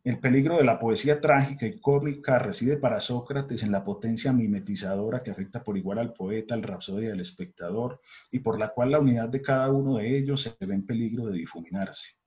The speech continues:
Se lo reprocha al poeta Homero, al rapsoda Io-, a, a Homero y a otro, a Hesíodo, a Esquilo,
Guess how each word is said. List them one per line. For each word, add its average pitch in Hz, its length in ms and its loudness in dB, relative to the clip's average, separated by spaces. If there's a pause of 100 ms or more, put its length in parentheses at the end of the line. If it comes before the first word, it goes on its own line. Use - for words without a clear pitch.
(480)
Se - 160 -6
lo 104 100 2
reprocha 113 440 -4
al 127 100 -2
poeta 110 340 -2
Homero, 123 520 -4 (160)
al 101 160 -6
rapsoda 107 500 -4
Io-, 123 300 -2
a, 101 40 -6
a - 160 -8
Homero 135 320 -2
y 131 80 0
a 101 80 0
otro, 107 280 -4
a 87 40 -10
Hesíodo, 113 640 -2
a - 40 -10
Esquilo, 117 640 -4